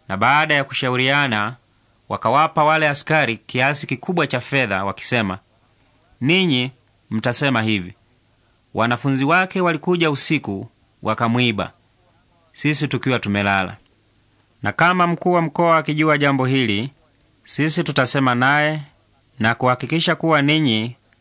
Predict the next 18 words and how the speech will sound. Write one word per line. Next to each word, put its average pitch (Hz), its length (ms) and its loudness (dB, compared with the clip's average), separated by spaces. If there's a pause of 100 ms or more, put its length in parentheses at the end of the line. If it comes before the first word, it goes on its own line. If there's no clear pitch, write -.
(120)
hamtapata 139 680 0
matatizo." 101 600 -2 (840)
Wale 123 220 2
walinzi 139 500 2
wakazichukua 135 580 0
zile 120 220 0
fedha, 101 420 -2 (580)
wakafanya 135 500 0
kama 139 320 2
walivyofundishwa. 107 880 0 (760)
Habari 127 340 2
hiyo 147 420 2 (240)
imeenea 120 640 2
kati 151 260 0
ya 131 80 2
Wayahudi 123 440 2
mpaka 104 340 0
leo. 92 360 0